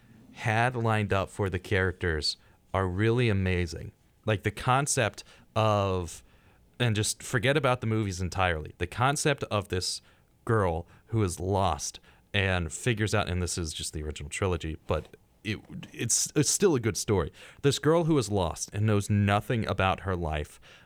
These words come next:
ends up stepping into this role of a good person. And then she learns that evil is a part of her life and that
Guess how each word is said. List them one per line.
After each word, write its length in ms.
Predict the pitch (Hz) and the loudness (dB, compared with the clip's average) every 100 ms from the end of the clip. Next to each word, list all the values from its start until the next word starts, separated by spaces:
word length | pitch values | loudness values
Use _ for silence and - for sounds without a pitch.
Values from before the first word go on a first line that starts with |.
| _ - | _ 0
ends 320 | 120 135 - - | 4 4 2 2
up 280 | 107 101 - - - | 2 2 -4 -20 -8
stepping 540 | - - 123 117 113 | -6 0 0 0 0
into 260 | 110 113 101 | 2 0 0
this 280 | 104 - - | -2 0 0
role 340 | 95 98 95 | 2 2 0
of 120 | 104 95 | -2 -2
a 40 | |
good 280 | 87 90 85 | 0 -2 -2
person. 480 | - 85 - 73 64 - - _ _ _ _ | -2 -2 -2 -4 -8 -18 -20 _ _ _ _
And 240 | - 110 104 | 0 0 2
then 260 | 95 113 117 | 2 2 2
she 240 | - 117 | 0 2
learns 640 | 107 92 95 92 87 82 - - - - | 2 2 2 2 0 -4 -10 -16 -20 -14
that 400 | 82 98 87 - _ _ _ _ _ | 0 2 2 0 _ _ _ _ _
evil 480 | 127 135 113 101 90 | 2 2 4 2 0
is 140 | - 104 | 0 -2
a 40 | |
part 260 | 92 110 104 | 0 0 0
of 60 | 95 | 2
her 80 | 92 | 2
life 460 | 101 123 95 - - - _ - | 2 2 0 -4 -16 -20 _ -2
and 540 | 101 98 90 87 87 - | 2 2 2 0 -4 -6
that 340 | 98 90 87 | 0 2 2